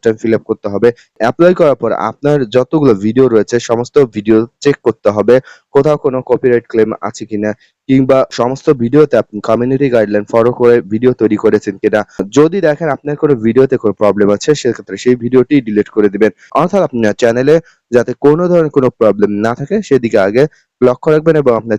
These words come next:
চ্যানেলটির যত কনটেন্ট রয়েছে কনটেন্টগুলো আগে চেক করবেন। সমস্ত কিছু চেক করার পর then আপনি স্টেপ ওয়ান-এ এসে রিভিউ বেসড টার্ম এখানে স্টার্ট অপশনে ক্লিক করবেন। স্টার্ট অপশনে ক্লিক করার পর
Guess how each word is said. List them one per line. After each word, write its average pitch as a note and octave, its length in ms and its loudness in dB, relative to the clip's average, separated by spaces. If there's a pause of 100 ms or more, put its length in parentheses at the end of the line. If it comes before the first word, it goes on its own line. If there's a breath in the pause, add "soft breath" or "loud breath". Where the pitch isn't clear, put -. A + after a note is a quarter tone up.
চ্যানেলটির C3 520 0 (140)
যত G#2+ 120 2 (120)
কনটেন্ট A#2 380 0
রয়েছে C3 260 0 (120)
কনটেন্টগুলো A2+ 580 -4
আগে G#2+ 140 -4 (340)
চেক C#3 140 0 (120)
করবেন। G#2+ 240 2 (360)
সমস্ত D3 340 -4
কিছু F3 140 -6 (100)
চেক A2 180 -4
করার G#2+ 220 0
পর C3+ 160 2
then A#2 160 4
আপনি - 160 -10 (100)
স্টেপ E3 340 -2
ওয়ান-এ A2 320 0
এসে C#3+ 140 0 (480)
রিভিউ D3 240 2 (100)
বেসড A#2 240 0
টার্ম A#2+ 120 0 (200)
এখানে G#2 240 -4 (100)
স্টার্ট E3 340 -2
অপশনে A#2+ 300 -8 (140)
ক্লিক A2 260 -6
করবেন। G#2 240 2 (480)
স্টার্ট E3+ 320 -2
অপশনে C#3+ 280 -4 (100)
ক্লিক A2+ 240 0
করার A2 260 2
পর B2+ 160 0